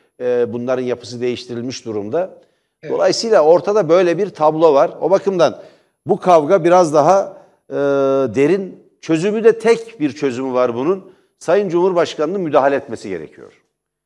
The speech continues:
Speaker 1: Madem devletin birliğini sağlamak ve devletin birliğini temsil etmek durumundadır, bir İçişleri Bakanı ile Anayasa Mahkemesi Başkanı arasındaki bu polemiğe müdahale edip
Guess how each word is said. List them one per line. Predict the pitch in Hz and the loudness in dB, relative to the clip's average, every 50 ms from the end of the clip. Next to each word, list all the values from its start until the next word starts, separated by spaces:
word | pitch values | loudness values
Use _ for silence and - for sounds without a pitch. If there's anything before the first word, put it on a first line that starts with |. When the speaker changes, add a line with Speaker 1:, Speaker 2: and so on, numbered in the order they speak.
| _ _ _ _ _ _ - | _ _ _ _ _ _ -4
Speaker 1:
Madem | - 127 160 170 165 160 139 123 | 0 0 0 0 0 -2 -4 -2
devletin | 131 127 120 117 117 - 120 113 110 | -2 -2 -2 -4 -6 -8 -8 -8 -8
birliğini | 113 107 104 104 104 104 98 | -8 -8 -8 -8 -10 -10 -10
sağlamak | - - 104 101 104 101 101 98 107 135 147 _ - | -8 -4 -2 -2 -2 -2 -2 -4 -6 -10 -12 _ -10
ve | 107 107 92 | -10 -8 -6
devletin | 107 104 104 101 101 101 - 104 101 | -6 -6 -6 -6 -8 -10 -12 -14 -12
birliğini | 92 101 95 90 92 98 101 95 | -12 -12 -12 -12 -12 -14 -14 -14
temsil | - 101 98 87 - - | -12 -12 -12 -12 -12 -12
etmek | 113 101 95 - 92 80 _ - | -12 -12 -12 -14 -18 -18 _ -14
durumundadır, | 92 87 87 87 87 82 90 90 123 180 165 - _ _ _ _ _ _ _ _ _ _ _ - | -14 -12 -12 -12 -12 -12 -12 -10 -10 -12 -12 -16 _ _ _ _ _ _ _ _ _ _ _ -4
bir | 170 202 | -4 -4
İçişleri | 180 147 - 190 165 - - 151 135 131 | -4 -6 -8 -10 -8 -6 -6 -4 -4 -4
Bakanı | 131 127 - 135 131 143 | -4 -6 -6 -6 -8 -6
ile | 139 120 107 | -6 -6 -6
Anayasa | 98 113 131 170 175 - - 143 | -6 -4 -4 -4 -4 -4 -6 -6
Mahkemesi | 131 131 123 120 - 127 120 117 - 120 | -6 -6 -6 -8 -8 -8 -10 -8 -8 -6
Başkanı | 113 113 107 - - 117 113 | -6 -6 -6 -8 -10 -10 -8
arasındaki | 113 110 113 107 - 110 110 101 90 117 | -6 -6 -8 -8 -10 -12 -14 -12 -10 -10
bu | 175 196 | -10 -10
polemiğe | - - 135 117 117 113 123 147 175 202 214 202 - _ _ _ - 127 165 190 | -8 -6 -6 -4 -4 -4 -4 -6 -6 -8 -10 -16 -20 _ _ _ -10 -8 -8 -8
müdahale | 165 123 107 95 113 92 104 117 147 | -8 -8 -8 -6 -6 -4 -4 -4 -4
edip | 147 135 170 185 - | -4 -6 -6 -10 -12